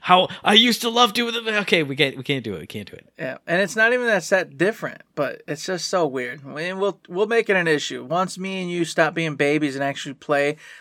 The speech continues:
Speaker 2: like, a real amount of the game, I do wanna have a nice discussion about it.
Speaker 1: Yeah.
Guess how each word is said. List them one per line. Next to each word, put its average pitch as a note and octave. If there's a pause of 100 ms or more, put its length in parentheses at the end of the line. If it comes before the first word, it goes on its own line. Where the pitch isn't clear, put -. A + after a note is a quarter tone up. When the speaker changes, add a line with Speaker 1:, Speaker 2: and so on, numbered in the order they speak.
(100)
Speaker 2:
like, D3+
a B2
real C#3+
amount C#3
of C#3
the C#3
game, C#3
I B2+
do C#3
wanna C#3
have C3+
a C3
nice B2+
discussion C3+
about C#3+
it. D#3 (260)
Speaker 1:
Yeah. -